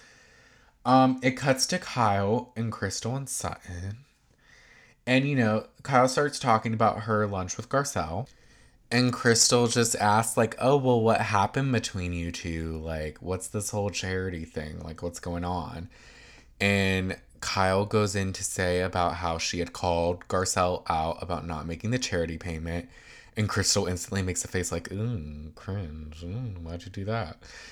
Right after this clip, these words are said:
And she's like, "Do you regret it?" And Kyle's like, "Well, I didn't at first, but then when Garcelle shared her experience and why it really affected her,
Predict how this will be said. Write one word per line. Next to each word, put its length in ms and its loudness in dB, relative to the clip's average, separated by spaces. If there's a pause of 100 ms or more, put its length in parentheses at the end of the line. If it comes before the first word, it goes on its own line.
(220)
And 100 -2
she's 140 0
like, 160 4
"Do 80 -2
you 120 2
regret 400 4
it?" 280 4 (600)
And 580 4
Kyle's 540 8
like, 280 6
"Well, 540 8
I 80 6
didn't 420 4
at 240 4
first, 720 4
but 140 0
then 160 6
when 120 4
Garcelle 380 4
shared 260 0
her 120 2
experience 600 -4
and 80 -4
why 120 -4
it 80 -8
really 200 -2
affected 440 -4
her, 200 -6